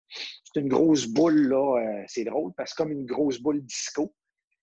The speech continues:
c'est le ministre de la Défense qui est là-dedans, tu vas visiter, puis il y a un théâtre imax qui est un dôme là-dedans. C'est tout le temps là qu'a été le festival. On a remporté à notre deuxième film,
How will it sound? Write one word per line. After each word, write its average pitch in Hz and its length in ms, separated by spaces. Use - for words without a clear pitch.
c'est 147 140
le 139 60
ministre 139 300
de 143 120
la 131 80
Défense 147 320
qui 143 80
est 123 40
là-dedans, 120 340
tu - 140
vas 120 80
visiter, 117 400
puis - 160
il 160 80
y 151 60
a 151 40
un 151 80
théâtre 143 420
imax 131 320
qui 127 100
est 120 100
un 117 120
dôme 123 300
là-dedans. - 340
C'est - 80
tout 156 80
le 165 140
temps 156 120
là 170 120
qu'a 139 100
été 127 160
le 120 140
festival. - 400
On 143 160
a 147 80
remporté 175 460
à 185 80
notre 147 180
deuxième 131 480
film, 160 460